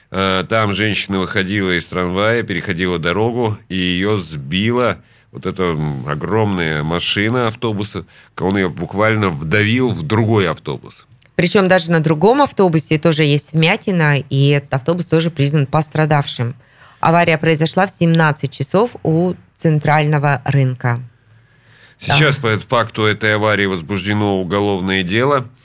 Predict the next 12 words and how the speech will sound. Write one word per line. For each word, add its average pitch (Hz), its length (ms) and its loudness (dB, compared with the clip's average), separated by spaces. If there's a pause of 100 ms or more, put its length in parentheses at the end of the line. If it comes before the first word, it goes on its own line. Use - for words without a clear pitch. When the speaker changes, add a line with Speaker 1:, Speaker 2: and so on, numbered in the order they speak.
(280)
Speaker 1:
Э, 92 540 0
разбираются, 90 1000 -2 (120)
кто 110 240 -2
виноват 92 640 -2 (520)
и, 101 400 -2 (200)
э, 80 180 -4
что 101 220 -4
делать, 117 480 0
а 98 80 -2
также 104 400 -2
в 87 60 -4
департаменте 87 960 -4